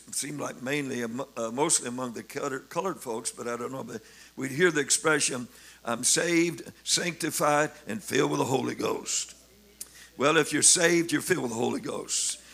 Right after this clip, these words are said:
If you're sanctified, you're sanctified by the Holy Ghost. <laughs> Amen. And filled with the Holy Ghost. Peter, in speaking of this glorious experience after the outpouring of the day of Pentecost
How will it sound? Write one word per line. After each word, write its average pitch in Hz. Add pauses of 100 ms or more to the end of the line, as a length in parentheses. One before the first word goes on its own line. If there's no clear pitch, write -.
If 135
you're 151
sanctified, 170
you're 151
sanctified 160
by 185
the 127
Holy 135
Ghost. - (480)
<laughs> -
Amen. -
And -
filled 208
with 190
the 185
Holy 170
Ghost. 147 (360)
Peter, 190 (640)
in 139
speaking 185
of 156
this 147
glorious 185
experience 151
after 156
the 131
outpouring 160
of 135
the 139
day 147
of 143
Pentecost 131